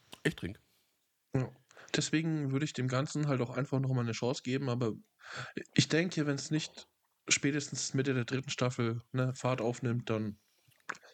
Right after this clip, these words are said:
Speaker 2: werde ich mich auch davon verabschieden müssen. Weil, puh. Ah, äh, Schatz, wollen wir Update geben zu unserem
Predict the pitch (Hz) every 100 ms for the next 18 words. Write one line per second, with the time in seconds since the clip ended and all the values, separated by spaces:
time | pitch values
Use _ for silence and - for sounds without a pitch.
0 | _ _ _ _ _ _ - _ - 123
1 | 127 127 110 110 143 127 117 113 113 -
2 | 120 117 110 110 117 _ _ _ _ -
3 | 110 104 104 - - - - 120 104 -
4 | _ _ - _ _ _ _ _ _ _
5 | _ _ _ _ _ _ _ - - _
6 | _ _ _ - _ _ - - - -
7 | 160 233 202 135 135 127 - 196 - 143
8 | 131 135 135 135 - 214 220 190 175 147
9 | 131 - 131 127 127 117 113 113